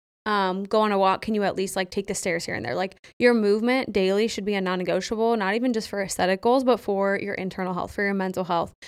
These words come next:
and just prevent, to prevent a sedentary lifestyle. Being sedentary, like I've said, with my background in cardiac rehab, it's the number one risk factor. And I'm always telling my mom <laughs> this, and, like,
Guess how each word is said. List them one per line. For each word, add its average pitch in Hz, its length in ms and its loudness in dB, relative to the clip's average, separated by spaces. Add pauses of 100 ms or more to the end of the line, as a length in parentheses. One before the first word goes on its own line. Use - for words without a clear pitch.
(220)
and 214 360 2
just 208 120 -2
prevent, 262 300 0 (240)
to 262 160 -2
prevent 208 300 0
a 208 40 -4
sedentary 202 440 -2
lifestyle. - 420 -4
Being 240 180 0
sedentary, 196 480 -2
like 190 160 -2
I've 190 120 -4
said, 180 160 -4
with 180 100 -6
my 180 100 -4
background 185 540 0 (300)
in 214 100 -2
cardiac 202 340 0
rehab, 196 320 2
it's 214 100 -2
the 208 60 -2
number 202 220 0
one 190 200 0
risk 165 220 -4
factor. - 280 -6
And 180 100 -4
I'm - 80 -10
always 202 200 0
telling 208 180 -2
my 196 80 0
mom 190 240 2
<laughs> - 20 4
this, 226 180 4
and, 190 140 -2
like, 175 200 -4